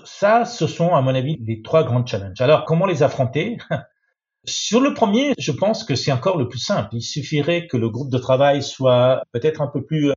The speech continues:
clair par rapport à certains pays qui manifestement ne font pas assez. Ça a été le cas dans le passé, mais sur le front législatif, qui était plus simple. Comme je le disais, sur le front des enquêtes et des poursuites, je trouve que parfois il y a un peu de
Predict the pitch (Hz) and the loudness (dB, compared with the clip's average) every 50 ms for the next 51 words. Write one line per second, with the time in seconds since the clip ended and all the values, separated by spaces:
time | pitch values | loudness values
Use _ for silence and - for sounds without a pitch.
0 | _ - - 170 196 196 190 196 190 - - - 170 165 123 - - 160 147 131 | _ -2 0 2 4 4 2 0 -2 0 0 2 4 4 2 4 4 4 4 4
1 | 120 - 127 120 - 139 123 120 - 117 113 127 160 196 202 - - - 131 120 | 2 0 -2 -2 0 0 -2 0 -2 -4 -6 -6 -6 -8 -10 -12 -12 -8 -6 -4
2 | 113 117 123 117 104 - - 110 - - 123 113 117 135 156 165 143 113 104 - | -2 0 0 -2 -2 -4 -6 -6 -4 -2 -2 -2 0 0 0 0 -2 -2 -4 -4
3 | 117 101 - - 127 - - 110 110 - - - 90 95 - _ _ _ _ _ | -8 -6 -2 -2 -2 -2 -2 -4 -4 -4 -6 -12 -14 -14 -18 _ _ _ _ _
4 | _ - 147 139 127 165 165 165 208 208 202 180 160 - 165 156 - - 208 196 | _ -4 -2 0 0 0 0 2 2 4 4 2 2 2 0 0 0 0 -2 0
5 | 170 143 123 - 165 156 156 151 - - 175 180 185 165 170 - _ - 131 135 | 0 -2 0 0 2 2 2 0 0 0 -2 -2 -2 -2 -10 -12 _ -4 -4 -2
6 | 127 151 151 156 147 151 - 135 117 - - - - 123 120 - 127 - - 123 | -2 0 2 2 2 2 0 -6 -6 -6 -6 -6 -4 -4 -4 -6 -6 -6 -2 -2
7 | 110 104 104 107 - - - 135 127 123 143 139 131 127 135 127 165 175 170 - | -4 -4 -4 -10 -12 -8 -6 -4 -4 -2 -4 -4 -4 -4 -4 -2 -2 -2 -2 0
8 | 143 127 127 123 - - 160 160 151 131 - - - 127 131 135 139 135 127 160 | 0 0 0 0 -2 -2 -2 -2 -2 -2 -6 -6 -2 0 2 2 2 2 2 2
9 | 156 160 151 131 123 131 147 147 - 180 175 - - - 151 147 147 - - 143 | 2 2 2 0 0 0 -2 -4 -4 -8 -8 -8 -6 -6 -6 -6 -4 -2 -4 -4
10 | - - - 165 151 156 147 131 120 113 104 - - 143 127 123 123 120 117 117 | -4 -2 -2 -2 -2 0 0 0 0 -2 -2 -4 -4 -4 -2 0 0 2 0 0
11 | 110 - - | -2 -6 -14